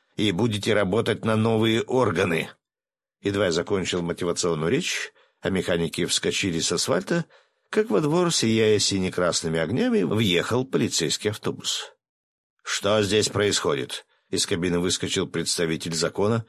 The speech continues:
с капитанскими погонами. Остальные бойцы высыпали из кузова —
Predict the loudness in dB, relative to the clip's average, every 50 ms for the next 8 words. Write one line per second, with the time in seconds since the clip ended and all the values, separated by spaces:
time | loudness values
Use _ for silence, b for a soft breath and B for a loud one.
0 | B B B -8 -6 -4 -4 -2 -2 -4 -4 -2 -2 0 0 -2 -2 -4 -2 -4
1 | -4 -2 -2 -4 -2 -2 -2 -2 -4 -8 -12 -14 _ _ _ _ _ _ _ _
2 | _ _ -4 -4 -4 -2 0 0 2 2 2 2 2 2 0 2 2 2 2 2
3 | 2 0 0 -2 -2 -2 -2 0 0 0 0 0 0 0 0 2 2 4 2 2
4 | 0 -2